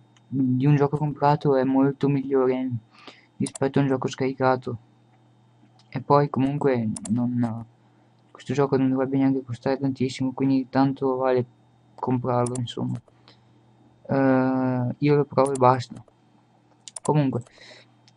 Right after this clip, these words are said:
scarichiamocelo da questo link qua, cliccando download torrent. Finito il download, come al solito, eh, io uso, io uso Boot perché è più veloce di torrent. Eh, andiamo nella cartella di download.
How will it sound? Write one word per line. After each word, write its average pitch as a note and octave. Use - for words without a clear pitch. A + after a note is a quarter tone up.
scarichiamocelo E3+
da D#3
questo D#3+
link D3+
qua, F3
cliccando D#3+
download D3
torrent. B2+
Finito C#3+
il D3+
download, F3+
come C3
al D3+
solito, F3+
eh, C3+
io C#3+
uso, C3
io D3
uso C#3
Boot D3
perché C#3
è B2+
più B2
veloce C3+
di C#3
torrent. D3+
Eh, C#3+
andiamo C#3
nella D#3
cartella C#3+
di D3
download. C#3+